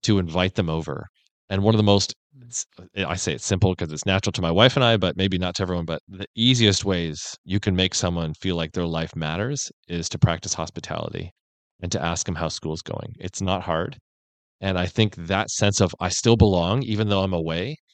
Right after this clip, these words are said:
Speaker 1: I still have a place in this community, even though I'm studying for the next four years," is just so critically important.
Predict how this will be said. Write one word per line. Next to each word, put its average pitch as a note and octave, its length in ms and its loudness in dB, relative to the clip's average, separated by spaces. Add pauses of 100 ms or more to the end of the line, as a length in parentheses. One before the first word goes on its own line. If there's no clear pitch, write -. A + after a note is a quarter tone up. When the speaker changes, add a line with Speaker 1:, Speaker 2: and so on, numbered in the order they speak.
(540)
Speaker 1:
I E2+ 120 -4
still G2 340 2
have F#2 180 4
a E2 60 -4 (100)
place F#2 240 -2
in G#2 60 -2
this G#2 120 -2
community, A2+ 400 0
even F#2+ 280 -2
though F2 160 0
I'm E2 100 -4
studying F#2 400 0
for - 140 -4
the F#2 40 0
next F#2+ 220 -6
four G2+ 160 2
years," A2 400 0
is E2+ 180 -4
just - 360 -6 (300)
so G2+ 640 4
critically E2 680 -4
important. - 680 -12